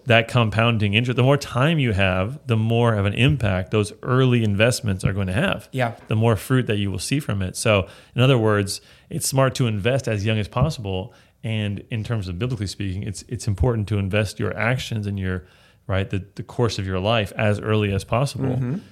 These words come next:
Speaker 1: 'cause it's going to bear fruit
Speaker 2: Yeah.
Speaker 1: for
Speaker 2: Yeah, it's a,
Speaker 1: gener-,
Speaker 2: it's a
Speaker 1: decades to come.
Speaker 2: positive thing.
Speaker 1: Yeah.
Speaker 2: Yeah.
Speaker 1: Absolutely.
Speaker 2: Yeah.
Speaker 1: So your actions have consequences. You wanna be an adult, know your actions have consequences.
Speaker 2: Yeah.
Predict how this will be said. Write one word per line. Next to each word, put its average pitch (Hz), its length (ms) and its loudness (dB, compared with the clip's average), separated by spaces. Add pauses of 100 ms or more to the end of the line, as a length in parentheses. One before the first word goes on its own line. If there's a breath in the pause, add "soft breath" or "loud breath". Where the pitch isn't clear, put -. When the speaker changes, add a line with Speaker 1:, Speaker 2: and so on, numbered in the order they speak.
Speaker 1:
'cause - 160 -6
it's 90 80 -6
going 104 220 -2
to 92 80 -6
bear 95 340 2
fruit 95 560 -4
Speaker 2:
Yeah. 127 220 -2
Speaker 1:
for 98 340 0
Speaker 2:
Yeah, 131 200 0
it's 104 80 2
a, - 40 4
Speaker 1:
gener-, 101 120 -4
Speaker 2:
it's - 20 -12
a 117 140 4
Speaker 1:
decades 113 180 4
to - 60 0
come. 165 100 4
Speaker 2:
positive 131 300 0
thing. 180 200 -2
Speaker 1:
Yeah. 87 220 -2 (180)
Speaker 2:
Yeah. 139 220 -8 (220)
Speaker 1:
Absolutely. 101 480 0 (240 loud breath)
Speaker 2:
Yeah. - 80 -14
Speaker 1:
So 127 220 2
your 123 400 4
actions 120 680 -2 (160 loud breath)
have 110 420 0
consequences. 107 480 0
You 90 60 -4
wanna 113 140 2
be 117 80 2
an 113 40 4
adult, 104 500 4 (460 loud breath)
know 107 260 4
your 104 200 0
actions 101 360 0
have 95 160 -4
consequences. 98 760 -8
Speaker 2:
Yeah. 101 160 -8